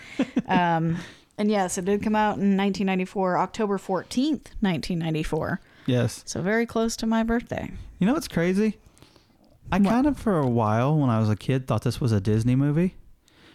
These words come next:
Speaker 1: Because, you
Speaker 2: Mm-hmm.
Speaker 1: know, Disney in the nineties, they just could not miss.
Speaker 2: Yeah.
Speaker 1: Literally everything that came out. If it was a sports movie, I just thought it was Disney.
Speaker 2: Uh, yeah, I,
Speaker 1: <laughs>
Speaker 2: oh, as a kid, I assumed everything was Disney, too.
Speaker 1: Right.
Speaker 2: Like,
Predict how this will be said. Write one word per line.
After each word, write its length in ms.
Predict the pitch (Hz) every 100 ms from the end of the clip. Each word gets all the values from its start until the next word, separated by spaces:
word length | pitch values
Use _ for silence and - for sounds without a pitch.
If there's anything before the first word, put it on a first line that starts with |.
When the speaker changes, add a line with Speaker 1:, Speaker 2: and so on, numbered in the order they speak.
| -
Speaker 1:
Because, 320 | 151 190 135
you 60 | 147
Speaker 2:
Mm-hmm. 120 | 139
Speaker 1:
know, 60 | 120
Disney 380 | 120 170 180 185
in 80 |
the 80 | 160
nineties, 440 | 131 131 143 151 120
they 120 | 120
just 200 | 139 -
could 160 | 160
not 220 | 151 139 -
miss. 500 | 127 151 - - - _ _ _ _ -
Speaker 2:
Yeah. 380 | 196 185 160 175 -
Speaker 1:
Literally 380 | 131 156 165 147
everything 300 | 127 139 147
that 120 | 139
came 240 | - 131 131
out. 240 | 139 120
If 60 | 151
it 60 |
was 80 | 185
a 60 | 175
sports 360 | - 151 156
movie, 340 | 165 165 175 170 - _
I 180 | 120 131
just 160 | 139 -
thought 120 | 135
it 60 | 147
was 100 | 127
Disney. 380 | 131 156 127 - _ _ _ _ - - _ _ _ _ - -
Speaker 2:
Uh, 140 | 135
yeah, 280 | 247 294 294
I, 300 | - 269 311 - -
Speaker 1:
<laughs> 140 | -
Speaker 2:
oh, 200 | 214 220
as 180 | - 220
a 60 | 202
kid, 180 | 196 180
I 100 | 170
assumed 360 | 170 175 160
everything 380 | 147 131 143 160
was 160 | 147 151
Disney, 340 | 151 139 151 139
too. 140 | 170
Speaker 1:
Right. 360 | 208 196 151 - - - _ _ _ _ - - _
Speaker 2:
Like, 260 | 208 190 185